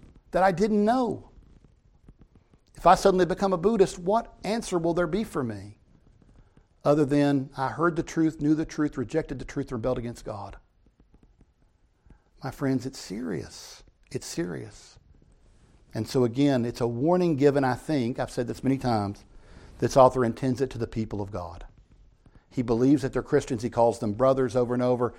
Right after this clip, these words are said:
It's a fearful warning. Why?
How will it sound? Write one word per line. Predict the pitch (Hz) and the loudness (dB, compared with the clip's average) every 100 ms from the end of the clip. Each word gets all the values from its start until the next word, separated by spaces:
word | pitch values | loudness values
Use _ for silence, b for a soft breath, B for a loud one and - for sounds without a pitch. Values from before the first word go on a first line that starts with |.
| b b b - | b b b -6
It's | 131 - | -4 -4
a | 113 | -8
fearful | - - 143 139 - 127 120 113 b b b | -12 -8 -6 -6 -8 -6 -6 -8 b b b
warning. | 123 120 127 117 98 90 | -4 4 6 6 2 -2
Why? | 101 110 104 92 85 | 4 6 6 2 -6